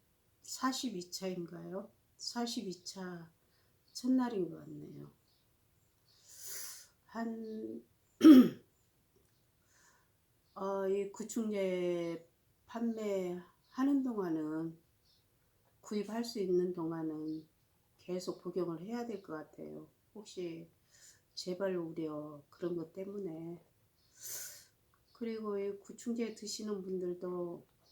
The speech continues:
많이, 많은 분들이 완쾌 됐으리라 믿어요.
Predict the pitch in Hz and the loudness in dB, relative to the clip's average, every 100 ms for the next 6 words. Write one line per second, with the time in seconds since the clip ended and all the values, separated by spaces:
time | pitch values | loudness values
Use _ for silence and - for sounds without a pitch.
0 | - _ _ _ - _ _ _ _ _ | -20 _ _ _ -20 _ _ _ _ _
1 | _ _ _ _ _ _ _ 160 170 175 | _ _ _ _ _ _ _ -16 -8 -2
2 | 185 175 160 156 160 - - _ _ _ | 2 2 2 -2 -6 -12 -16 _ _ _
3 | _ _ - - - _ _ - 180 208 | _ _ -20 -20 -20 _ _ -6 -4 -2
4 | 208 196 185 175 160 165 170 180 180 170 | -4 -4 -4 -4 -4 -6 -8 -10 -8 -10
5 | - - - - 185 175 165 160 160 156 | -12 -16 -18 -12 -6 -6 -6 -6 -6 -6
6 | 165 165 180 208 | -10 -8 -6 -8